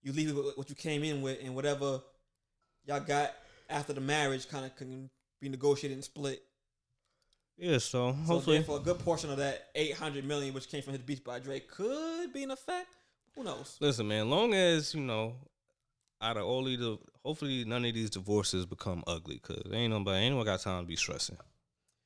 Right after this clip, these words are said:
Speaker 2: Know what I mean?
Speaker 1: Hey, that's, that's why they say be careful who you marry, and if you do, and you have anything of value, get that prenup no matter what they say.
Speaker 2: So
Speaker 1: What is that old, old basketball player? Um,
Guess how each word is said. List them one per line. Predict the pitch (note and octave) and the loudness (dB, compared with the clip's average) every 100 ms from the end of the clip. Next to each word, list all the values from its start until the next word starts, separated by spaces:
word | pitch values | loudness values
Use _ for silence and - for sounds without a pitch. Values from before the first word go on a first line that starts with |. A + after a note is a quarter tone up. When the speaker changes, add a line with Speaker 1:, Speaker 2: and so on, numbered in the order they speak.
| _ F2 | _ -8
Speaker 2:
Know | F2+ | -6
what | F2 | -4
I | |
mean? | F#2 F2+ | -4 -6
Speaker 1:
Hey, | F2+ F2+ - _ _ _ | -8 -12 -16 _ _ _
that's, | - _ _ - | -20 _ _ -16
that's | B2+ - | -14 -12
why | B2+ B2 | -10 -8
they | B2+ | -8
say | C#3+ C#3+ | -8 -10
be | C#3+ | -10
careful | - C3+ D3+ | -10 -10 -10
who | D#3 | -10
you | D#3 | -10
marry, | D#3 F3 D3+ | -10 -8 -10
and | C3 | -10
if | C#3+ | -12
you | C3 | -12
do, | B2 D#3+ D#3+ | -8 -6 -6
and | D3 | -8
you | D3+ | -6
have | D#3 D#3+ | -4 -4
anything | D#3+ E3 E3+ | -6 -6 -6
of | D3 | -4
value, | E3+ F3 D3 C#3 - _ A#2 | -4 -4 -4 -8 -16 _ -18
get | A2+ | -12
that | D3+ | -12
prenup | - F#3+ D3+ | -10 -10 -8
no | C#3 | -8
matter | C#3+ C#3+ | -8 -10
what | D3 | -10
they | D#3+ | -12
say. | E3 G3 F#3 E3 _ _ _ _ _ _ _ | -10 -10 -12 -12 _ _ _ _ _ _ _
Speaker 2:
So | - F#2+ F2 F2+ G2 - | -12 -6 -6 -6 -10 -10
Speaker 1:
What | F#3 | -6
is | D3+ | -4
that | C3 | -4
old, | D#3 F3+ F#3 F3 D3+ - | -4 -2 -4 -6 -10 -8
old | D#3 F#3 D3+ | -4 -4 -2
basketball | C#3+ C#3+ C#3+ C#3 | -2 -2 -4 -6
player? | D#3 C3 B2+ D3 - _ _ _ _ _ | -4 -4 -6 -10 -20 _ _ _ _ _
Um, | A#2+ A#2+ A2 G#2+ | -16 -14 -12 -14